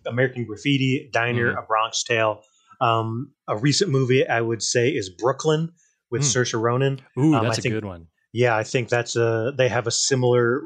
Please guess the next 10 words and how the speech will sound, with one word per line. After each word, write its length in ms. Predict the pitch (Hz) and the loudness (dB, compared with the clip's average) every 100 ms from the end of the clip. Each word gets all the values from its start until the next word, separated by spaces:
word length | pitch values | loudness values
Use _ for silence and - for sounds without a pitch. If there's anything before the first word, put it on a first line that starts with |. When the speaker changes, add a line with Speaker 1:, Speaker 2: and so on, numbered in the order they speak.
| - | -6
Speaker 1:
in 120 | 143 | -2
terms 260 | 175 180 180 | 0 0 0
of 140 | 113 | 0
the, 280 | 123 131 135 | 0 0 -4
the 100 | 117 | -6
relationship 600 | 107 117 120 - 104 110 | -2 -2 -2 -4 -8 -10
between 280 | 110 - 110 | -12 -14 -14
the 60 | 101 - | -12 -8
two 280 | 110 104 - _ _ | -6 -8 -12 _ _
characters, 440 | 120 107 98 104 | 0 0 -2 -10